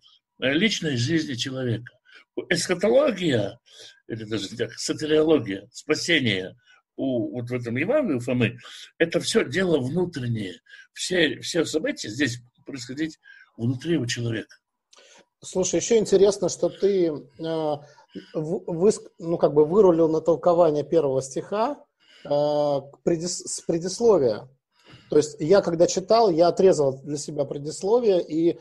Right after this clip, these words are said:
Speaker 2: у меня был большой вопрос, что искать, и как бы, и как искать. А ты сразу провел ниточку истолко-, от истолкования к вот этому поиску, и получается, что предисловие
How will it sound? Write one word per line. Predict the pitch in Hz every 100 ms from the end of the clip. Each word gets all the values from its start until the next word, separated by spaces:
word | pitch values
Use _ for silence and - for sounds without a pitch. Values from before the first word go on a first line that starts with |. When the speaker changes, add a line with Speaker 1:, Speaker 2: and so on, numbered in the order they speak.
| -
Speaker 2:
у | 151
меня | 160 190
был | 180
большой | 160 160 - 180
вопрос, | 170 - 165 123 -
что | - 214 220
искать, | 196 - 185 165 143 - _ _ _
и | -
как | 131 139
бы, | 135 131
и |
как | 131 196 190
искать. | 175 - 156 143 - _ _ _
А | - 147
ты | 247
сразу | 254 190 190 202 190 175 151
провел | 165 165 190
ниточку | 175 196 185 - 170 160 -
истолко-, | - 170 156 170 185
от | 165 165
истолкования | - 160 156 170 196 233 190 160
к | - 170 170 156 147 _ _ _
вот | 143 156
этому | 160 156 156
поиску, | 175 202 143 -
и | 170
получается, | 165 165 170 202 180
что | 147 165
предисловие | 160 151 147 - 185 190 170 151 147